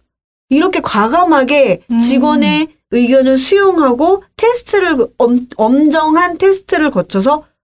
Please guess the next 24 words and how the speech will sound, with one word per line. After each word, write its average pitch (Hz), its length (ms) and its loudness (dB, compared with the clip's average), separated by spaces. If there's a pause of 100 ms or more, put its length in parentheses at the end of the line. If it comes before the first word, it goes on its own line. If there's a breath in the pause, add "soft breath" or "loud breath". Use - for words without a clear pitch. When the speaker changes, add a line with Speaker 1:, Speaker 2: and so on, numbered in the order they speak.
(140)
Speaker 1:
전면적으로 262 680 0
시행을 302 360 0
합니다. 269 520 -4
Speaker 2:
음. 220 240 -2
Speaker 1:
그러니까 196 80 -2
이런 247 400 2
게 320 240 -2 (260 soft breath)
직원한테 254 480 0
권한을 233 540 -2
부여하는 233 640 0
부분이고요. 170 720 -4
Speaker 2:
음. 190 240 -4 (340 loud breath)
Speaker 1:
세 - 180 -2
번째가 453 460 0
교차 403 640 -2
교육을 233 540 0
실시하라는 294 840 0
거고 185 340 0
네 180 160 2
번째가 269 560 -2
여유롭게 311 640 0
인력을 240 500 0
운영하라는 202 800 -2
건데 185 500 -2